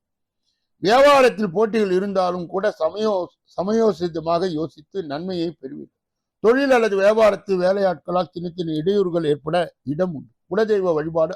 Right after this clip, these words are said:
ஆறுதலை தரும். நட்சத்திர பலன்கள். புரட்டாதி நட்சத்திரத்தை சார்ந்தவர்களுக்கு இன்று பொருளாதார ரீதியாக சில நன்மைகள் ஏற்படும். எதிர்பாராத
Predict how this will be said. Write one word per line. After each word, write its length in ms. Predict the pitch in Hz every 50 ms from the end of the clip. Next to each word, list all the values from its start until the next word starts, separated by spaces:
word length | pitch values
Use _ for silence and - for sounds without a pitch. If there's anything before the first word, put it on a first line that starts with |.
| - -
ஆறுதலை 400 | 131 139 170 185 175 156 143 147
தரும். 260 | - _ _ 123 - _ _ _ _ _ _ _ _ _ _
நட்சத்திர 500 | 135 175 190 - - 247 226 175 208 180 165 151 135 117 - _ _ _ _ _ -
பலன்கள். 360 | 165 175 170 160 143 147 135 - _ _ _ _ _ _ -
புரட்டாதி 500 | 190 214 220 208 220 247 262 285 277 262 240
நட்சத்திரத்தை 640 | 220 208 - 254 247 185 226 208 208 165 190 180
சார்ந்தவர்களுக்கு 640 | - - 175 185 196 190 185 180 175 170 165 185 214
இன்று 180 | 196 180 165 156
பொருளாதார 560 | - 180 185 196 214 226 220 220 208 190 185 175
ரீதியாக 400 | 165 196 196 185 196 185 180 190
சில 220 | - 160 160 156
நன்மைகள் 460 | 147 143 151 170 196 208 196 190 175 165
ஏற்படும். 320 | 165 - - 170 185 190
எதிர்பாராத 540 | 160 151 175 180 175 190 202 208 220 226 220